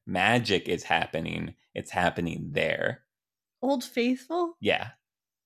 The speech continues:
Speaker 1: Is that, is that not a place?
Speaker 2: Uh, it's a place, but not here. It's, that's, like, in Montana or something.
Speaker 1: Oh,
Speaker 2: The
Speaker 1: shit.
Speaker 2: gey-, like, the geyser?
Speaker 1: I thought Old Faithful was in Yosemite.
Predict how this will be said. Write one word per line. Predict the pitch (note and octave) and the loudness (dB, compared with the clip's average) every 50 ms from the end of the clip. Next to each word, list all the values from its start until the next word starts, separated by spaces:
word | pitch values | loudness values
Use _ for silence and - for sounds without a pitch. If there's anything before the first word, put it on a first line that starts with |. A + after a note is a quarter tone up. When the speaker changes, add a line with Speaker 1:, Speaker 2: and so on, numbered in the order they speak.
| _ _ _ _ _ _ _ _ _ _ _ _ _ _ _ | _ _ _ _ _ _ _ _ _ _ _ _ _ _ _
Speaker 1:
Is | - F#2 | -4 2
that, | F2+ F2+ F#2 G#2 A2 - - - _ | 6 8 8 8 6 4 -2 -10 _
is | - F#2 F2 | -6 0 4
that | G2+ G2 G2+ A2+ | 4 4 6 6
not | A2+ A2 G#2+ | 6 6 6
a | G2 E2+ | 4 4
place? | - - F2+ A2+ C3+ - - - - _ _ _ _ _ _ _ _ _ _ _ - | 4 2 4 4 2 0 -2 -10 -14 _ _ _ _ _ _ _ _ _ _ _ 0
Speaker 2:
Uh, | B3 B3+ C4 C4 B3+ B3+ A#3+ A#3+ A#3+ A3+ - - _ _ _ _ | 0 2 2 4 4 4 4 2 2 0 -4 -8 _ _ _ _
it's | - C4+ C4 F#4+ | -4 -2 0 0
a | F4 | 0
place, | C4 - C4+ C#4+ D#4+ D#4 - | 2 2 4 4 4 4 2
but | - C4 A3+ | 0 -2 0
not | A3+ A#3+ C4 C4 B3 A#3+ | 2 4 4 4 4 2
here. | A3+ B3 C4+ B3+ A3 G#3 G3+ | 2 2 2 4 4 4 2
It's, | G#3 - - - - G#3+ | 0 -2 -4 -6 -2 2
that's, | B3 B3+ C4 C4 | 2 2 4 2
like, | D#4 D4 C4 | 0 0 0
in | C#4 B3 | 0 0
Montana | A3 A3 A3 A3 - C4+ B3 C4+ C4 G#3+ F#3+ | 0 0 0 0 0 0 2 2 2 2 0
or | F3 - | -2 -4
something. | - F#3+ F#3 F#3 - - F#2+ - G3+ G3 _ _ _ _ _ _ _ _ _ _ _ - | -6 -10 -10 -12 -12 -12 -12 -12 -12 -14 _ _ _ _ _ _ _ _ _ _ _ -12
Speaker 1:
Oh, | A2 F#2+ | -10 -8
Speaker 2:
The | F2+ | -6
Speaker 1:
shit. | - - - | -4 -2 2
Speaker 2:
gey-, | A2 G2 F#3 - - - | 2 2 2 2 0 -2
like, | - A3+ G#3+ G#3+ - | -2 -2 -2 -2 -4
the | G#3+ F#3+ - _ _ _ _ _ | -8 -8 -10 _ _ _ _ _
geyser? | - G3+ F#3+ G3+ A3 A3 C#4+ C#4 C#4+ D4+ D4+ | 0 2 2 2 2 2 2 2 0 0 0
Speaker 1:
I | - D3 | -2 2
thought | - - A3 A#3+ G3+ C3 B2+ - | 4 6 6 6 6 4 2 2
Old | B2+ D3 D#3 D#3 D3 - | 4 4 4 2 0 0
Faithful | - D#3 D#3+ D#3+ - D#3+ D3+ C#3 | 0 0 0 0 0 0 2 4
was | C3 C3+ B2+ C3 | 4 4 4 4
in | C3 B2+ B2 B2+ A#2+ | 4 2 4 4 4
Yosemite. | A#2+ B2 B2+ - D3+ D3 D#3 C3+ F#2 E2 - - - | 4 2 4 4 4 4 4 4 2 0 -4 -8 -12